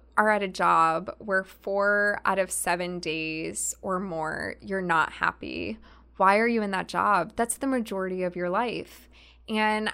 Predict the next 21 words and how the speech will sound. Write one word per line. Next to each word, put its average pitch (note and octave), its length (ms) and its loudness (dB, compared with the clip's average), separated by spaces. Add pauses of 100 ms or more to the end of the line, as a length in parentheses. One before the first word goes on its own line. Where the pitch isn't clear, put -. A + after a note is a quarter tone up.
I A#3+ 80 2
have B3 240 -2
family C4+ 420 -2
members F#3 680 -2 (160)
whom A3+ 460 -2
I G#3+ 160 -2
just G#3+ 260 -6
love G3 280 2
so F#3+ 180 -4
deeply, G3 500 -8
but G3 440 -2 (480)
they A#3+ 380 4
were A#3+ 220 -4
counting B3+ 520 -4
down A3 320 2
days F#3+ 340 -2
to - 100 -6
retirement, F#3 840 -4
and G3+ 100 -8
then G3+ 140 -6
they F#3+ 320 -6